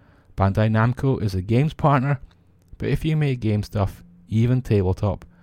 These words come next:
I imagine you can raise money for the charity that looks after kids in awful situations. The event is in April,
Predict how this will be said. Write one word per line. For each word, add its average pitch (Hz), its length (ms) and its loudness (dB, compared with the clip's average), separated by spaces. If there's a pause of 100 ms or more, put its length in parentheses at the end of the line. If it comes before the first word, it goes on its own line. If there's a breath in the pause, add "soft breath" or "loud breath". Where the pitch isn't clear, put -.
(320 loud breath)
I 110 120 2
imagine 90 520 0
you 90 100 -2
can 90 220 -6
raise 90 240 0
money 82 380 -2
for - 200 -8
the 87 120 -2
charity 82 560 -4 (320 soft breath)
that - 160 -6
looks 95 260 -4
after 92 240 -6
kids - 500 -10
in 104 160 -6
awful 92 320 -8
situations. 104 840 -4 (800 soft breath)
The 95 120 2
event 113 380 2
is 135 80 0
in 139 140 2
April, 110 420 0